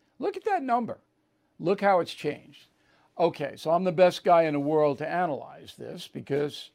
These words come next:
I was right in the middle of the corporate media for more than forty years. So what happened was that after the rise of cable news, uh, opinion in prime time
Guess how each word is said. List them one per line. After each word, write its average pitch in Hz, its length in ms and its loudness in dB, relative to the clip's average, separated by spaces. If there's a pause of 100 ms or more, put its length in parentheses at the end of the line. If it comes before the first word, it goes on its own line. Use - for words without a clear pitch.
(760)
I 165 160 -10
was 151 300 -8
right 160 200 2
in 160 60 -8
the 151 60 -4
middle 160 600 0
of 143 280 -6
the 143 280 -2
corporate 151 500 -6
media 139 480 -4
for 151 880 -4 (300)
more 151 200 -2
than 151 120 -6
forty 170 260 -4
years. - 480 -12 (720)
So - 140 -6
what 180 140 6
happened 214 380 2
was 147 520 -8 (360)
that 151 560 4 (340)
after 180 400 0
the 156 400 0
rise 151 480 2
of 135 140 -8
cable 156 360 0
news, 139 680 -10 (500)
uh, 143 320 2
opinion 156 920 -4
in 131 160 -8
prime 156 340 -4
time 139 520 -12